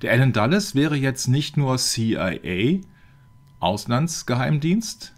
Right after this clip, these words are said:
Mitarbeiter, in welcher Form auch immer, sondern auch eben Ritter von Malta. Also der Mann hat mehrere Funktionen. Ritter von Malta oder Ritter von Kolumbus oder überhaupt Ritter, es ist die kämpfende Truppe.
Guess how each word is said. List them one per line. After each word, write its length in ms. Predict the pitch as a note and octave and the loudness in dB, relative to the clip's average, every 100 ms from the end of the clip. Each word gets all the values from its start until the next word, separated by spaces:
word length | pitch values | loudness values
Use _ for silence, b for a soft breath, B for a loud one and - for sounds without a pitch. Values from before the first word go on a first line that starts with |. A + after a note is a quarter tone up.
| - - - | -20 -18 2
Mitarbeiter, 800 | A#2+ - A#2 A#2+ C3+ D3+ G#3 A#3 | 2 4 0 0 0 0 -2 0
in 100 | A#2 | 0
welcher 240 | G#2+ A2 | -2 -2
Form 220 | - G#2 | -4 -2
auch 80 | F#2+ | -2
immer, 240 | B1+ E2 D#2 | -2 -2 0
sondern 400 | A2 A#2 F3 E3+ | 0 2 2 2
auch 400 | A2 B2 E3 - | 0 0 -2 -4
eben 300 | A2+ A2 C3+ | -2 0 -2
Ritter 340 | - F#2 A#2+ | -4 -6 -6
von 180 | - C3 | -4 -4
Malta. 520 | C#3 F#3 F#3+ F2+ F#2 - - - | -4 -4 -4 -8 -10 -18 -20 -6
Also 300 | G2 F#2+ A2+ | -4 -2 -4
der 240 | - A#2 | -2 0
Mann 180 | A2+ A#2+ | 2 0
hat 140 | A#2+ | 0
mehrere 300 | C#3 E3 G2+ | -2 -2 -2
Funktionen. 540 | F2+ F2+ F2+ F#2 F2+ - B B B B B - | -4 -6 -6 -6 -6 -10 B B B B B 2
Ritter 280 | F3+ A#3 | 4 4
von 160 | G#3+ G#3 | 2 4
Malta 460 | F#3+ D3+ A2+ - - B B B B | 4 2 -2 -8 -12 B B B B
oder 380 | - B2+ F#2+ D#2+ - | 4 4 4 -2 -6
Ritter 320 | G#2 A#2 G2 | -2 0 0
von 180 | - F#2 | -2 -4
Kolumbus 580 | A2 D3+ F3+ F2 - - | 2 4 4 2 -6 -6
oder 180 | A2+ F#2+ | -4 -2
überhaupt 380 | F#2 E3 G3 G2 | 0 -2 -2 -6
Ritter, 340 | F#2 G2+ E3 - | -6 -4 -4 -4
es 100 | G#2 | -4
ist 180 | D3+ - | -4 -2
die 80 | |
kämpfende 440 | F#3 B2+ A#2 D#3 D#3 | -4 -4 -2 -4 -4
Truppe. 400 | - A3+ A2+ | -6 -6 -4